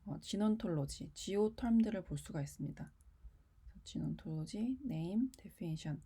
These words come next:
이런 식으로 유전자에 관해서, 어, 원하는 정보를 선택을 하고 여기 위쪽 상-, 어, 위쪽에 있는 리졸트를 클릭을 하시면은 이제 우리가 입력했던 진에 대해서,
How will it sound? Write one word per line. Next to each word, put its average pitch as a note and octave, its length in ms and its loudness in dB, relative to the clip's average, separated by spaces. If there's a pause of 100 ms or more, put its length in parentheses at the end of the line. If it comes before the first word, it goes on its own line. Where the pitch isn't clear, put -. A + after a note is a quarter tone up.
(440)
이런 E3 180 -2
식으로 E3+ 340 -4
유전자에 F#3 520 -2
관해서, E3 540 0 (360)
어, - 320 -8
원하는 F#3 680 -4
정보를 E3 600 0 (160)
선택을 A#3 540 -2
하고 A3 380 0 (1160)
여기 D#3+ 400 -2 (340)
위쪽 - 320 -6
상-, A3+ 320 -2
어, - 220 -4
위쪽에 D#3+ 400 -4
있는 F3 300 4
리졸트를 D#3+ 580 -4
클릭을 A3 400 0
하시면은 F#3 640 -4 (580)
이제 - 140 -6
우리가 D#3+ 260 -2
입력했던 F3 760 0
진에 D#3+ 280 0
대해서, D#3 480 0